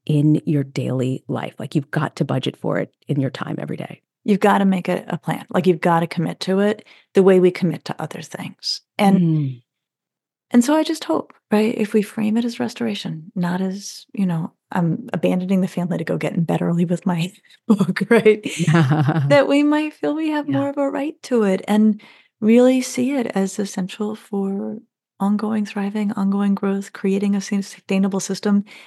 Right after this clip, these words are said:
Speaker 2: And then, you know, Rena, above all, modeling for our kids
Speaker 1: Yes.
Speaker 2: what it means
Speaker 1: I love
Speaker 2: to
Speaker 1: that.
Speaker 2: actually be a person who is fostering growth over time, as opposed to seeing how much optimization can be crammed into a week.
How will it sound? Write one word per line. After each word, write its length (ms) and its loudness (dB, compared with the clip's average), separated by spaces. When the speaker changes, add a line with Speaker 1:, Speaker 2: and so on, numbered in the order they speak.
Speaker 2:
And 180 6
then, 300 6
you 160 2
know, 180 2
Rena, 460 -2
above 340 -2
all, 440 -4
modeling 500 -4
for 420 -6
our 140 -4
kids 460 -6
Speaker 1:
Yes. 460 -14
Speaker 2:
what 140 4
it 160 0
means 460 0
Speaker 1:
I 40 -6
love 60 -6
Speaker 2:
to 60 0
Speaker 1:
that. 60 0
Speaker 2:
actually 360 -2
be 360 0
a 80 -4
person 380 -6
who 320 -6
is 400 -6
fostering 460 -2
growth 300 -2
over 220 -4
time, 540 -4
as 240 -6
opposed 320 -6
to 80 -6
seeing 260 -4
how 140 -6
much 280 -4
optimization 720 0
can 100 -4
be 100 -4
crammed 320 -4
into 540 -6
a 60 -6
week. 400 -12